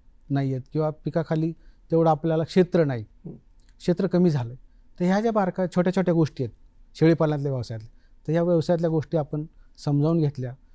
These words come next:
Speaker 1: संधी शोधल्या आणि त्याला आधुनिकतेची जोड दिली, तर हा व्यवसाय फायदेशीर आहे, किफायतशीर आहे, पूरक आहे.
Speaker 2: नक्कीच.
Speaker 1: आणि सर्व मी, अ, शेतकऱ्यांना किंवा पशुपालक आमच्या शेतकरी बांधवांना मी असं आव्हानच करेन की शेळीपालन नक्की करा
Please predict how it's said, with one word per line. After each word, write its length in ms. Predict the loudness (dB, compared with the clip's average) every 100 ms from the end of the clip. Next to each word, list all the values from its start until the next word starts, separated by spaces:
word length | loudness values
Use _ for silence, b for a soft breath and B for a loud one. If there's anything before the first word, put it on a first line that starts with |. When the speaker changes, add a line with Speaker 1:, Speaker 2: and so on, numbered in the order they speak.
| _
Speaker 1:
संधी 360 | -4 0 2 2
शोधल्या 380 | 0 -4 -6 -10 -18 -20 -20 _ -12
आणि 120 | -8
त्याला 200 | -4 -2
आधुनिकतेची 560 | 2 2 2 2 -2 -2
जोड 240 | 2 2
दिली, 200 | 2 -2 -6 _ _ _ _ _ -6
तर 40 |
हा 100 | -2
व्यवसाय 400 | -2 -2 -4 -6 -12 _ _ -4
फायदेशीर 480 | 0 2 2 2 0
आहे, 120 | -2
किफायतशीर 680 | -4 -4 -2 -4 -4 -6
आहे, 100 | -4
पूरक 440 | -6 -4 -4 -4 -6
आहे. 100 | -10
Speaker 2:
नक्कीच. 580 | -14 -20 _ -16 -8 -4
Speaker 1:
आणि 500 | 0 0 -2 -2 -6 -12 -20 -20 _ -20
सर्व 340 | -4 0 0 0 -2 -4 -8
मी, 420 | -6 -4 -4 -6
अ, 200 | -10 -10 -12 -16 -20 _ -10
शेतकऱ्यांना 520 | -6 -4 -4 -2 -4
किंवा 200 | -4 -8
पशुपालक 680 | -6 -8 -4 -4 -6 -10 -10
आमच्या 360 | -8 -6 -8 -10
शेतकरी 380 | -10 -10 -4 -2
बांधवांना 420 | 0 0 -2 -6 -12 _ -20 _
मी 80 | -6
असं 220 | -4 -4
आव्हानच 420 | -4 0 0 0
करेन 240 | -4 -6 -8 -16 -20 _ -20 -16 -10
की 60 |
शेळीपालन 640 | -6 -4 -4 -4 -6 -6 -8
नक्की 200 | -6 -6
करा 260 | -6 -10